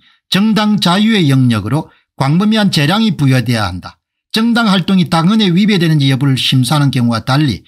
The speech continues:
그 내용 자체가 헌법 법률에 명백히 위반되거나 선량한 풍속 기타 사회 질서에 반하는 등 특별한 사정이 없는 한 정당의 의사를 존중하여 그 효력을 인정해야 된다.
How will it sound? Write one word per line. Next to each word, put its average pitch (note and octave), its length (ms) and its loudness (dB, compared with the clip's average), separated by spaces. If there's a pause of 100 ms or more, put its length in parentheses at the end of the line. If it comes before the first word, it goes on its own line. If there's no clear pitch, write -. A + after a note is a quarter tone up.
(280)
그 G3+ 180 0
내용 F3+ 400 0
자체가 F#3 400 -2
헌법 D3+ 460 -2
법률에 G3+ 400 0
명백히 G3 520 0
위반되거나 C3+ 540 -2 (240)
선량한 F3+ 560 0
풍속 G3 360 -2
기타 D3+ 340 -4
사회 C#3+ 340 -2
질서에 E3+ 320 -2
반하는 A#2+ 380 -2
등 D#3+ 120 -2 (300)
특별한 G3 440 -2
사정이 C3+ 340 0
없는 A#2 240 0
한 F#3+ 240 0 (240)
정당의 E3+ 480 2
의사를 A#2+ 360 0
존중하여 A2+ 560 -2 (240)
그 C3+ 160 0
효력을 D#3+ 480 0
인정해야 F3 460 2
된다. F#2+ 340 -10